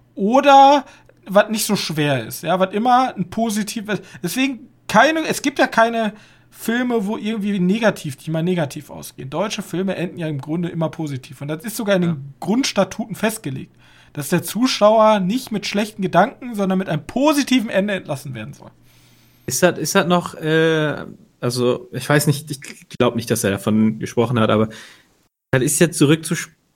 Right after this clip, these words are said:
Speaker 2: zurückzuführen auf den Zweiten Weltkrieg. Äh, und mit den, mit den, oder mit dem, nach dem Zweiten Weltkrieg, ne, gab's ja nicht mehr solche Art von Filmen, sondern nur noch Heimatfilme.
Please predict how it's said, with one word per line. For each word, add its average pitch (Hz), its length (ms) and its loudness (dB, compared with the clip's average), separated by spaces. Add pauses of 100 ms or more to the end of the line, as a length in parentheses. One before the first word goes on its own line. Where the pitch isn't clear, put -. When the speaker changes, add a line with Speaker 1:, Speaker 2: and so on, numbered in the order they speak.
(120)
Speaker 2:
zurückzuführen 156 680 2
auf 139 140 0
den 135 80 -2
Zweiten 131 320 0
Weltkrieg. 170 600 0 (1400)
Äh, 160 480 2 (840)
und 147 240 -2
mit 143 160 -2
den, 143 220 2
mit 139 160 -2
den, 143 240 2
oder 113 220 2
mit 123 200 0
dem, 123 960 2
nach 107 260 0
dem 110 120 -8
Zweiten 101 340 -6
Weltkrieg, 110 380 -4
ne, 120 280 -4 (920)
gab's 147 200 -2
ja 165 100 4
nicht 143 140 2
mehr 143 140 2
solche 131 320 2
Art - 200 -4
von 139 120 -2
Filmen, 156 160 -2
sondern 147 220 2
nur 147 100 6
noch 147 100 -2
Heimatfilme. 139 840 0